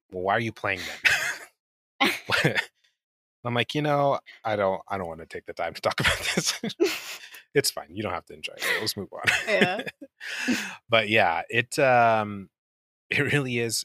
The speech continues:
Speaker 2: it really is so cool. It's such a great experience. And I, I think that's, um, I mean, if you, like you said, if you can enjoy that experience of it, I think it really helps. Um, you know, if you're able to, like,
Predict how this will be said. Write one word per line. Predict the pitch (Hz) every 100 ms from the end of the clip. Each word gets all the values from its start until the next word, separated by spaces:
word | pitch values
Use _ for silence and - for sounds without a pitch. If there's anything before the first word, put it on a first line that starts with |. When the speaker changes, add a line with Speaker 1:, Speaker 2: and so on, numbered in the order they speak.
| -
Speaker 2:
it | 101
really | 104 104 98
is | 95
so | - 95
cool. | - 92
It's | 92
such | 131 123
a |
great | 104 92
experience. | 87 - 85 82
And | -
I, | 110 -
I |
think | - 156
that's, | 135 123 - - _ _ _ _ _ -
um, | 113 107 95 -
I |
mean, | 143 156
if | -
you, | 175 190 - _ _ -
like | 139 139
you | 127
said, | - 90
if | -
you | 139
can | 170 135
enjoy | 104 101 95 95
that | 92 92
experience | - - 95 110 120
of | 147
it, | 143
I | 104
think | - 98 98
it |
really | 85 87 85
helps. | - 85 - - - _ _ _ -
Um, | 90 87 82 78 _ _ _ _ - -
you | 107 98
know, |
if | 85 98
you're | 92
able | 87 90
to, | -
like, | 87 85 -